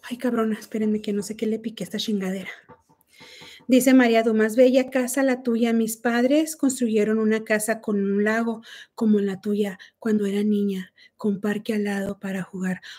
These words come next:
Atáscate, Ma-, Mary Dumas. Dice, este, Chuchumama, "Toda una mujer".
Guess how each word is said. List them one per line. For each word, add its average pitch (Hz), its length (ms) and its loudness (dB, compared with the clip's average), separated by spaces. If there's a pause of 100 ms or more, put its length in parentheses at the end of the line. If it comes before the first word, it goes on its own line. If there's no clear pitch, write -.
Atáscate, 180 960 2
Ma-, 277 260 10
Mary 240 320 6
Dumas. 214 640 4 (880)
Dice, 226 640 6
este, 202 1000 0 (1600)
Chuchumama, 214 680 4
"Toda 294 220 4
una 302 160 8
mujer". 240 500 4